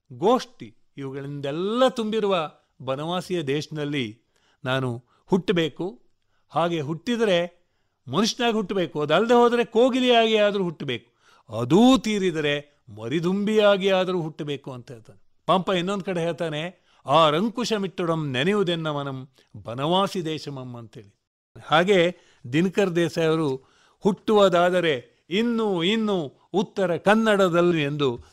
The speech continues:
ತಮ್ಮ ಕವನದಲ್ಲಿ ಹೇಳ್ತಾರೆ. ಹಾಗೆ ಅವರು ಈ ಜಿಲ್ಲೆಯ ಸೌಂದರ್ಯವನ್ನ ಕವನದಲ್ಲಿ ಹೇಳ್ತಾರೆ. "ಸಗ್ಗದಿಂದ ಸೊಗದಿ ದೇವಿ ತಿರೆಗೆ ಬಂದಳೋ,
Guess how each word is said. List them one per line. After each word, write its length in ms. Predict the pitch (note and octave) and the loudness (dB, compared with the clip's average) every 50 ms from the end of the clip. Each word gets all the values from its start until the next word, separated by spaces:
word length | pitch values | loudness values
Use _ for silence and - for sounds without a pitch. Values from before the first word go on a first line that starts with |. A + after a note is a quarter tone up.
| _ - | _ -4
ತಮ್ಮ 180 | D3+ D3 C#3+ | -2 -2 -2
ಕವನದಲ್ಲಿ 480 | B2+ - D3+ E3 E3 E3 D#3+ D#3 D3 C#3 | -2 -4 -2 -2 -2 0 0 0 0 0
ಹೇಳ್ತಾರೆ. 460 | C#3 C#3 - D3 B2+ A2+ A2 G2 _ - | -2 -2 -2 -4 -4 -6 -6 -10 _ -8
ಹಾಗೆ 580 | - C3+ D3 G3+ G3+ G#3+ F#3 D3+ C#3 C#3+ _ - | -2 0 0 2 2 2 2 2 0 -2 _ -2
ಅವರು 400 | D3+ E3 F#3 F3+ D3+ B2+ A2+ - _ _ _ - | 0 2 2 2 0 -4 -6 -10 _ _ _ -4
ಈ 140 | E3 E3+ E3+ | -2 -2 -2
ಜಿಲ್ಲೆಯ 400 | C3 B2 F3+ G3+ G#3+ G#3 G3 E3+ | 0 0 0 2 2 2 2 0
ಸೌಂದರ್ಯವನ್ನ 720 | - - E3+ G3+ G#3+ G3+ G#3+ G3 G3+ F#3+ F#3 F3 E3+ E3 D#3 C#3+ C3 C3+ - _ _ _ _ _ _ | -2 -4 -4 -4 -2 0 0 2 2 0 0 0 -2 0 0 -2 -2 -4 -8 _ _ _ _ _ _
ಕವನದಲ್ಲಿ 520 | - D#3+ F3+ F#3+ F#3+ F3+ F3 E3+ D#3+ D3+ | 0 2 2 2 2 0 0 0 0 -2
ಹೇಳ್ತಾರೆ. 420 | B2+ C#3 C3+ B2+ - B2 G#2+ F#2+ _ _ _ _ _ - | -4 -6 -6 -8 -10 -14 -14 -16 _ _ _ _ _ -6
"ಸಗ್ಗದಿಂದ 760 | - - A#3 B3+ A#3 G3+ A#3+ A#3+ A3+ F#3+ A3+ B3 B3 A#3+ A#3+ | 0 2 2 2 2 2 2 2 2 2 0 -2 0 2 2
ಸೊಗದಿ 720 | A3+ G3+ - - G3 G#3+ G#3 A3 A3 G3 F#3 D3 A#2+ _ _ _ _ _ _ - B2+ | 2 2 2 0 -2 0 0 0 0 -2 -4 -6 -6 _ _ _ _ _ _ -4 2
ದೇವಿ 360 | F3 G3+ B3 B3 A#3 A3 G3 | 4 4 4 4 2 -2 -6
ತಿರೆಗೆ 480 | - _ - G#3 A#3 C4 C#4+ C#4 C4 B3+ | -8 _ -6 -2 0 0 2 2 2 2
ಬಂದಳೋ, 800 | A3 G#3 G#3 G3+ F#3+ F#3+ F#3 F3+ F3+ F3+ F3+ F3 D#3 C#3 _ _ | 2 0 0 0 0 2 2 2 2 2 2 0 -2 -4 _ _